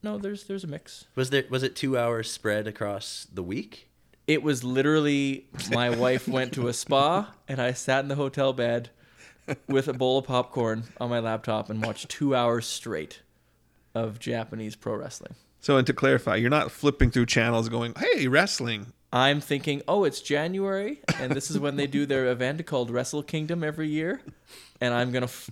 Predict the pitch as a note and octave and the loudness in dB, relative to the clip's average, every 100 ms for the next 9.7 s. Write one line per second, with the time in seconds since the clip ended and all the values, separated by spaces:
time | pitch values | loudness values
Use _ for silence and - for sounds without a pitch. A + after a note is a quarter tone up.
0 | - B2+ C3 B2 B2 B2+ - - - - | -2 0 2 0 0 0 -2 -8 -8 -18
1 | - - - - - - _ _ - B2+ | -20 -20 -20 -20 -20 -20 _ _ -2 2
2 | B2+ A#2 D3+ G#3 D#4 D#4 A#2+ B2+ B2 B2+ | 2 2 2 4 4 4 2 2 2 0
3 | - - E3 D#3+ D3+ D3+ E3 F#3+ E3 D3 | -4 -4 -2 0 -2 -2 -2 -4 -4 -4
4 | C#3+ C3+ C#3+ C3+ - C#3+ D3+ D#3+ F3+ C#4+ | -4 -4 -6 -8 -4 -2 -2 -2 -6 -6
5 | - _ - D3 C#3+ B2 A#2+ B2 C3 - | -12 _ -8 -4 -2 -2 -2 -2 -4 -6
6 | - C3+ C3 B2+ B2+ C#3 D3 C#3+ D3+ C#3+ | -6 -2 0 0 -2 0 0 0 -2 -2
7 | C#3+ C#3+ C#3+ C3+ D3 - - _ _ _ | -4 -6 -6 -6 -6 -8 -12 _ _ _
8 | _ _ _ _ - A#2 A#2 A#2+ B2 B2 | _ _ _ _ -12 -6 -6 -2 -2 0
9 | B2 B2 E3+ D3+ D3+ - | 0 -2 -4 -2 -2 -4